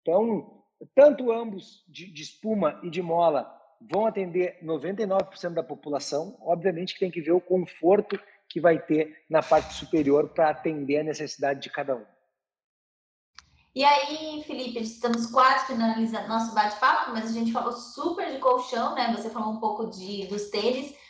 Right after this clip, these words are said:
Speaker 2: mas também tem um, aquele acessório que, ai, o meu preferido, o travesseiro, né? "Ai, aquele meu travesseiro já tá velhinho, não sei o quê." E aí a gente também não se dá conta, assim como faz com o colchão,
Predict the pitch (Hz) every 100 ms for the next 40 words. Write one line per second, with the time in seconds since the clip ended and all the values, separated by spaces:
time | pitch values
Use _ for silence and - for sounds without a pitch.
0 | - 214 233 240 226 233 233 240 240 240
1 | 240 240 - 220 247 226 226 - 240 -
2 | 214 214 240 233 240 233 226 233 226 208
3 | - 233 240 226 214 240 254 262 233 240
4 | 233 202 185 196 208 233 233 233 - 233
5 | 233 208 202 240 240 277 254 - 254 247
6 | 247 233 240 - 269 262 226 - 240 269
7 | 254 240 254 269 247 226 233 254 247 240
8 | 226 226 233 226 233 - 254 - - 262
9 | 233 240 269 - 262 277 - 226 220 -
10 | 359 190 214 208 202 202 240 240 262 -
11 | 262 302